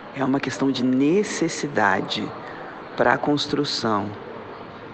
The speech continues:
de um país mais justo, que essa parcela que constitui mais da metade da sua população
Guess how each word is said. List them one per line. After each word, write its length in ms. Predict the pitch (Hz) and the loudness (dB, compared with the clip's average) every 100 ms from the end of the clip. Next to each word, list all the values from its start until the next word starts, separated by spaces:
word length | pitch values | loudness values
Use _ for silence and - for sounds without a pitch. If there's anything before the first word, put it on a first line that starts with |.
| - | -8
de 100 | 117 | 0
um 80 | 117 | 0
país 480 | 113 113 107 123 - | 2 2 0 -2 -4
mais 400 | 113 160 143 - | 0 0 0 0
justo, 720 | - 127 151 202 - - 95 98 - - - - - - - - - - - - - | 0 2 2 2 -2 -2 -4 -6 -10 -14 -14 -14 -14 -14 -14 -14 -14 -14 -16 -16 -10
que 720 | - - 120 120 123 113 - - - - - - | -8 -2 0 2 4 2 0 -4 -12 -14 -14 -2
essa 300 | - 127 - | 2 2 4
parcela 540 | - 131 - 127 120 | 4 2 4 4 4
que 100 | 120 | 2
constitui 640 | - 127 123 - - 120 123 - - - - | 0 0 0 -2 -2 -2 -2 -6 -12 -12 -6
mais 580 | 117 127 135 156 196 175 | 2 4 6 6 4 2
da 100 | 131 | 0
metade 520 | 123 120 113 107 107 | 0 2 2 2 2
da 100 | 117 | -4
sua 560 | 113 - - 113 113 110 113 - | -4 -6 -4 -2 -2 -2 -8 -4
população 800 | 117 - 117 110 - 127 117 | -2 0 -2 -2 -4 -2 -2